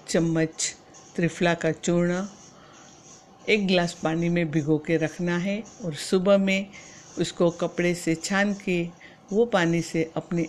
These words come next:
आँखों को धोना है और बाकी आपका पानी है वो आप पी भी सकते हो, जिससे आँखों में मोती बिंदु और आँख से संबंधित सभी बीमारियाँ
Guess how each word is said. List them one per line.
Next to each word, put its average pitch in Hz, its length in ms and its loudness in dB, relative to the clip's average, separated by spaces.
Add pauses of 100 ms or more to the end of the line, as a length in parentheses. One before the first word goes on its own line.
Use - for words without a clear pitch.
आँखों 160 300 -2
को 175 180 -2
धोना 165 400 2
है 202 260 -2 (540)
और 160 360 0 (380)
बाकी 170 400 -2
आपका 160 380 -6
पानी 160 380 -2
है 185 220 -4 (100)
वो 156 80 -4
आप - 200 -10
पी 147 120 4
भी 147 160 -4
सकते - 420 -6
हो, - 320 -8 (600)
जिससे 175 580 0 (520)
आँखों 165 280 0
में 175 180 4
मोती 170 360 2
बिंदु 185 560 2 (280)
और 156 280 2
आँख 180 220 0
से 208 140 2
संबंधित 156 720 2
सभी 185 440 2
बीमारियाँ 147 640 2